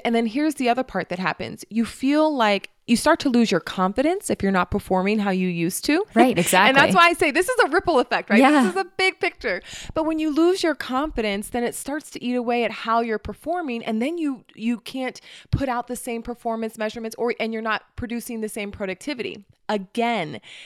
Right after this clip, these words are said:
Speaker 1: if supervisors and colleagues and organizations were more aware of what people were going through, if they adjusted what they needed this person to perform,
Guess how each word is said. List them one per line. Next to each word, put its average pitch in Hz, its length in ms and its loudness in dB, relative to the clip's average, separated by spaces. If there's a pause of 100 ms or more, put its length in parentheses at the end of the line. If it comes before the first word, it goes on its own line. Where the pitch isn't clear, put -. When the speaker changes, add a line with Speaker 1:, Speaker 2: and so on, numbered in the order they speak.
(140)
Speaker 1:
if 208 180 0
supervisors 214 800 -4
and 180 140 -10
colleagues 247 500 2
and 190 140 -4 (100)
organizations 233 800 2
were 202 120 -4
more 226 380 -2
aware 226 420 0
of 202 60 -2
what 196 120 -2
people 196 240 -6
were 185 100 0
going 277 300 -2
through, 208 140 4
if - 220 0
they 294 160 2
adjusted 202 1080 0 (320)
what 220 280 4
they 254 140 4
needed 254 300 0
this 233 140 2
person 247 340 -2
to - 100 -10
perform, 311 380 -2